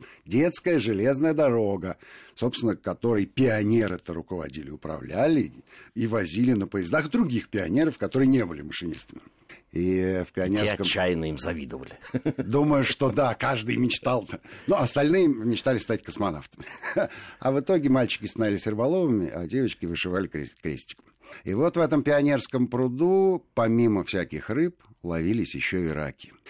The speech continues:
Speaker 1: И я мальчишка, а, совершенно один в этой возрастной категории, оказавшийся на Пионерском пруду, а, пытался рака поймать. И мне это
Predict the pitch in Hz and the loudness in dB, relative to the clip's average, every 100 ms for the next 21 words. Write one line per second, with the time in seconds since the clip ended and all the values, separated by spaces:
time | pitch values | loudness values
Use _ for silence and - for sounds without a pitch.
0 | - - 87 156 147 110 - 73 - 113 | -20 -6 0 4 4 2 -2 -6 -8 -10
1 | 117 _ _ 95 95 92 92 85 - 110 | -10 _ _ -6 -2 0 0 -2 -4 -2
2 | - 143 113 98 87 82 85 _ _ - | 2 4 2 0 -4 -8 -10 _ _ -8
3 | 98 113 101 104 107 120 - 101 101 110 | -4 -2 0 -2 0 -2 0 -2 -2 -4
4 | 92 87 87 82 95 85 80 - 82 - | -2 -2 -2 -4 -4 -6 -6 -8 -10 -12
5 | - - - - 101 87 104 95 87 - | -16 -20 -18 -6 -6 0 0 0 -2 -6
6 | 87 87 98 135 165 - - - - - | -8 -6 -4 -4 -6 -10 -20 -20 -20 -20
7 | - 95 101 98 98 95 92 90 90 85 | -10 -4 -2 -2 -2 -2 -2 -2 -2 -6
8 | - _ 107 - 143 147 - 101 95 107 | -12 _ -8 0 2 2 0 0 -2 -4
9 | 80 80 73 65 62 - - _ _ _ | -6 -6 -6 -6 -10 -14 -18 _ _ _
10 | _ - 101 101 131 135 110 92 80 | _ -4 0 2 4 4 0 -4 -10